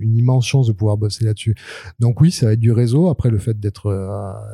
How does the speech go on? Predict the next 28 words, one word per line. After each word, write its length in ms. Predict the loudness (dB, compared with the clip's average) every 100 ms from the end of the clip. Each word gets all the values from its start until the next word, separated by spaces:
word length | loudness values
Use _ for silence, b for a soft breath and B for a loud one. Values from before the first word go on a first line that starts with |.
| -16 -16 -16 -12
d'être 240 | -10 -4 -2
reconnu 320 | 2 4 4
sur 180 | 2 -2
certaines 540 | -2 0 -2 0 -2
choses, 240 | 2 0 0
ça 180 | -2
aide 100 | -2
aussi 320 | -2 -2 -2 0
d'avoir 280 | 0 0
une 100 | -2
connaissance. 560 | -2 -2 -2 0 0 -2 B B B B B -10
Euh, 60 | -2 0 0 -2 -4 -4 -6 -10 -12 -8
voilà. 360 | -4 -2 0 0
Après, 320 | 0 2 2
c'est, 420 | 2 2 4 4 2
c'est, 280 | 0 -2 -4 _ -4
c'est 120 | -2
un 60 | 0
truc 160 | 0
très 180 | 0 0
étonnant 380 | 2 2 2 2
parce 200 | 0 -4
qu'il 140 | -2
y 80 | 0
a, 360 | 0 0 -2 -2
il 120 | -2
y 100 | 0
a, 280 | 0 -2